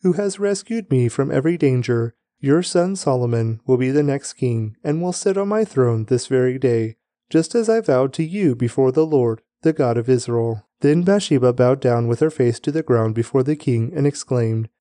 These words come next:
"May my lord King David live forever." Then King David ordered, "Call Zadok the priest,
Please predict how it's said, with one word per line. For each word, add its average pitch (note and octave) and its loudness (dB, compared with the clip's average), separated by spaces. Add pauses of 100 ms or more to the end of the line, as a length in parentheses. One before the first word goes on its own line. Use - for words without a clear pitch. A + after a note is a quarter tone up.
(100)
"May D#3+ 2
my F3+ 0
lord B2 0
King E3+ -2
David A2+ 2
live B2 0
forever." A#2+ 0 (260)
Then D3+ 2
King G3 -2
David B2+ 2
ordered, A#2+ 0 (260)
"Call D3+ 0
Zadok D#3 2
the G3+ 0
priest, A2+ -2